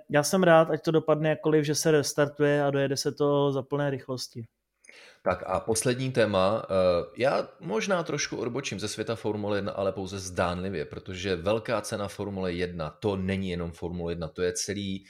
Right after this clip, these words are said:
Speaker 2: program, včetně doprovodných závodů a nižších kategorií Formule dvě, Formule tři.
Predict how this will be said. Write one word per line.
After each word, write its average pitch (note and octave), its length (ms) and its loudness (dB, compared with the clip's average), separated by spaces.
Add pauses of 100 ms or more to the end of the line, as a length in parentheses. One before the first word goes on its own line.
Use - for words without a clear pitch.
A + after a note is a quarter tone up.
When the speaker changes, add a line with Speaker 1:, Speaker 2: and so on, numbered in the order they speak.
(400)
Speaker 2:
program, F#2+ 460 4
včetně F2+ 360 -6
doprovodných F2+ 880 -6
závodů F2+ 500 -2
a E2+ 40 0
nižších F2+ 420 -8
kategorií F2+ 540 -6
Formule F2+ 420 -6
dvě, F2+ 320 -2
Formule F#2 400 -2
tři. F#2+ 380 -4